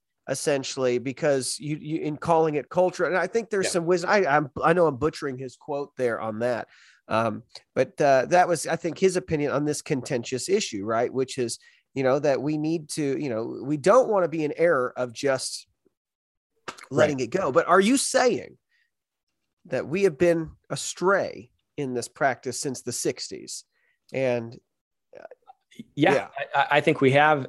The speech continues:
Speaker 2: And, and again, if we just went back in time, we got in a time machine, went to church a hundred years ago,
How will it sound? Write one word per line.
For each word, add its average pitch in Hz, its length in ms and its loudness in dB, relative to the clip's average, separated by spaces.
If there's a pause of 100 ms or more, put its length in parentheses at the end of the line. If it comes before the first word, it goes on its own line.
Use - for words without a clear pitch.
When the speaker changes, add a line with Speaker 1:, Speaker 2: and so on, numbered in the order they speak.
Speaker 2:
And, 117 440 2 (440)
and 120 120 2
again, 131 220 4
if 127 120 2
we 127 100 6
just 127 220 0
went 127 260 0
back 127 280 2
in 131 120 4
time, 120 300 2
we 117 100 4
got 123 120 6
in 120 80 2
a 120 60 2
time 135 240 2
machine, 131 440 2
went 127 120 2
to 120 80 0
church 127 260 2
a 117 60 2
hundred 139 280 0
years 117 220 4
ago, 95 400 -2